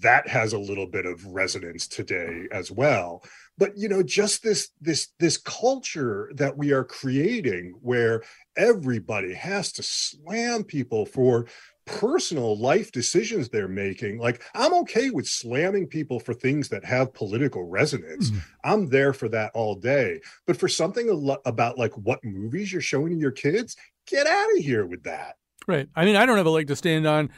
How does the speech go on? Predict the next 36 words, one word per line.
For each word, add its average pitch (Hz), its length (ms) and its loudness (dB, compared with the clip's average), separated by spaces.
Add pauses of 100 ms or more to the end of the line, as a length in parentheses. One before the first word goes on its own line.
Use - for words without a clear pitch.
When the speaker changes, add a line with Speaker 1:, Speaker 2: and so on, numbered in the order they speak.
(100)
Speaker 2:
I 151 60 2
mean, 170 140 4
I 165 200 2
think 202 220 2
my 160 180 2
son, 156 680 0
Joey, 131 480 0 (320)
uh, 127 220 2
probably, 131 960 0 (400)
and 135 160 -4 (300)
maybe 123 240 2
both 123 260 2
of 117 120 0
us 120 200 -2
would 123 160 -2
say 120 140 0
that 117 140 0
our 117 120 0
favorite 110 340 -4
Christmas 113 340 -8
movie 110 240 -2
is 104 120 -4
Die 175 220 2
Hard 143 300 4
and 120 200 -4
has 113 240 -4
been 120 300 -2
for, 117 260 -2
you 156 100 0
know, 131 40 0
most 127 220 0
of 107 60 -6
his 180 140 -2
Speaker 1:
<laughs> 190 120 4
Speaker 2:
life. 175 260 2
And, 127 260 -2